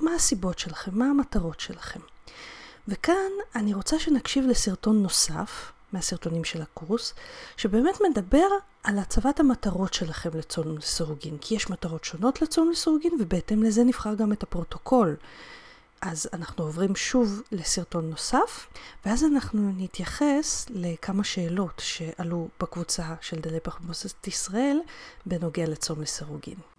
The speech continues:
היי, אני רותי פינק, דיאטנית קלינית ומתמחה בצום לסירוגין. אז החלטתם לצום לסירוגין? אולי השתכנעתם ביתרונות שלו,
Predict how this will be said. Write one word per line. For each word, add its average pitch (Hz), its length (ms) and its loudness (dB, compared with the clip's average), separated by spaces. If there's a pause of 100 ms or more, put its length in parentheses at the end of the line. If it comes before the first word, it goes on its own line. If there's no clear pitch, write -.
(120)
היי, 208 300 0
אני 220 160 2
רותי 220 220 2
פינק, 262 480 2
דיאטנית 208 520 0
קלינית 254 540 2 (240)
ומתמחה 202 480 -2
בצום 190 340 -2
לסירוגין. 170 580 -4 (960)
אז 226 100 -2
החלטתם 339 500 4
לצום 254 300 4
לסירוגין? 208 640 2 (280)
אולי 233 200 2
השתכנעתם 208 640 -2
ביתרונות 180 540 -2
שלו, 285 260 0